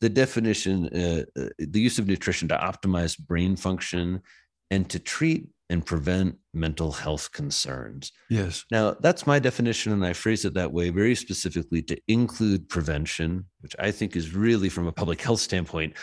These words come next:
Speaker 1: one of the most powerful effects of this conversation, right? What else
Speaker 2: Yes.
Speaker 1: do we have that we think by doing it better, we could reduce the burden of mental health in this country? And we don't have to do anything new.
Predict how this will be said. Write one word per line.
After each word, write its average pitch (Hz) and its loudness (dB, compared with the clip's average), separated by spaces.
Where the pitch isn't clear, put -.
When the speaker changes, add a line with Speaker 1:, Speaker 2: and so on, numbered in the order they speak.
Speaker 1:
one 113 4
of 104 4
the 98 4
most 87 0
powerful 80 0
effects 87 -2
of 73 -4
this 76 -4
conversation, 71 -8
right? 78 -8
What 107 4
else 104 4
Speaker 2:
Yes. - -8
Speaker 1:
do 95 -2
we 90 -2
have 87 2
that 87 -4
we 85 -2
think 85 -2
by 98 4
doing 104 4
it 87 0
better, 78 0
we 95 6
could 87 2
reduce 95 2
the - -4
burden 87 -2
of 80 0
mental 82 0
health 82 0
in 82 -2
this 82 -4
country? 95 0
And 113 2
we 123 4
don't 160 6
have 165 4
to 151 2
do 143 4
anything 131 2
new. 135 2